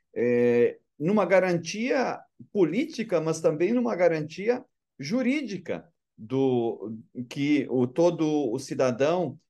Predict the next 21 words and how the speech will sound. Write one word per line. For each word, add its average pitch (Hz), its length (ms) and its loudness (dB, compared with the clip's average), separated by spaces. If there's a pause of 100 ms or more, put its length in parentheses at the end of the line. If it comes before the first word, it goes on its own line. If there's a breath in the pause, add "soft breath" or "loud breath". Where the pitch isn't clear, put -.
(160)
é, 113 240 -4
possui, 156 500 -2
todo 175 280 2
o 175 40 2
jurisdicionado 131 680 -2
possui. 104 480 -6 (280 soft breath)
Então, 175 560 0 (300 soft breath)
é, 131 600 2
me 147 180 -4
parece 190 600 0
que, 226 640 0
é, 113 200 -4
num 170 240 0
bo-, 185 240 0
num 147 200 -4
bom 170 180 2
momento, 196 560 -2
o - 20 4
S 156 240 -2
T 135 140 -2
J, 139 520 -2